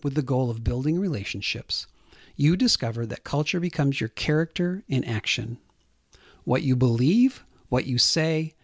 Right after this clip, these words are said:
and how you act will build trust in your leadership.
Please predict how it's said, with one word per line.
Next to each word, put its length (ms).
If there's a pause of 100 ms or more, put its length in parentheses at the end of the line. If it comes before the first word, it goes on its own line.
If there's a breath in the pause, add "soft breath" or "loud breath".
and 160
how 140
you 240
act 440 (340 soft breath)
will 160
build 300
trust 440
in 160
your 180
leadership. 600